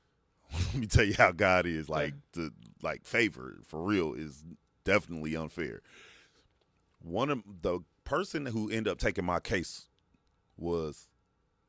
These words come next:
Speaker 1: somebody I went to high school with.
Speaker 2: Oh, man.
Speaker 1: Didn't know. I walk in the door. I'm like, "Oh, what's up?" Like, she's like, "Hey, Ray,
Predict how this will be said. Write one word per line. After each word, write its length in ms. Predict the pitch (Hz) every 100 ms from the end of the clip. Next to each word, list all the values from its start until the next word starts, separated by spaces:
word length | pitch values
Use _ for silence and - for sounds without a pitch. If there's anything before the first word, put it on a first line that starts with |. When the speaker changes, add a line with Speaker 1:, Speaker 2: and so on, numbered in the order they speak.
| _ _
Speaker 1:
somebody 400 | - - 98 85
I 40 | 80
went 160 | 76
to 60 | -
high 140 | 107
school 260 | 120 - 69
with. 160 | 50 50 _ _ _ _
Speaker 2:
Oh, 280 | 117 131 127 113
man. 280 | 147 131 110 _ _ _ _ _ _ _ _ _ _ _ _ - 73
Speaker 1:
Didn't 300 | 90 113 113
know. 420 | 120 120 120 127 - - _ -
I 120 | 87
walk 300 | 98 113 123 127
in 120 | 117
the 80 | 107
door. 360 | 123 120 113
I'm 140 | - 247
like, 200 | 302 311
"Oh, 240 | - 302 277
what's 220 | 339 -
up?" 260 | 392 - - _ _ _ _ _ -
Like, 220 | 80 87
she's 320 | - 247 175
like, 300 | 160 165 160 _ _ _
"Hey, 440 | 285 381 370 269
Ray, 240 | 190 269